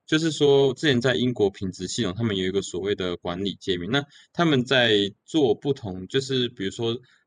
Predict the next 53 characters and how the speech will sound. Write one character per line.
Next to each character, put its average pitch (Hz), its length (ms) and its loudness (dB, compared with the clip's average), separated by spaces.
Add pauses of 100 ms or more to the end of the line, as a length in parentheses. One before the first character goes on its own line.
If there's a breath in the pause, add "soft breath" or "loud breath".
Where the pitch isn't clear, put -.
(120)
也 110 140 0
是 147 220 -4
这 139 80 -2
样 123 140 -2
的 98 100 -2
一 101 60 0
个 92 320 -4 (220)
template 117 400 -4
的 - 80 -10
管 90 260 -8
理， 90 200 -10
那 143 120 -2
他 139 180 -6
们 120 300 -4 (320)
就 127 160 0
会 120 220 0
行 104 180 -4
销 120 120 -2
他 123 100 -2
们 110 80 -4
的 98 60 -6
管 95 160 -6
理 92 40 -6
系 101 140 -8
统。 90 80 -6
那 156 100 -4
管 151 160 -2
理 120 60 0
系 127 60 -6
统 110 100 -2
他 120 100 -8
们 117 140 -4
有 90 100 -4
一 95 60 -6
个 98 120 -2
点， - 280 -8
就 104 140 -6
是 101 260 -8
刚 117 140 -4
刚 120 80 -2
有 98 60 -6
提 104 120 -10
到 101 100 -2
说 - 140 -12
S - 180 -6
R 90 160 -8
P 95 240 -12
可 - 180 -10
复 123 200 -6
制 117 160 -10
的 92 100 -6
一 92 80 -4
个 98 160 -6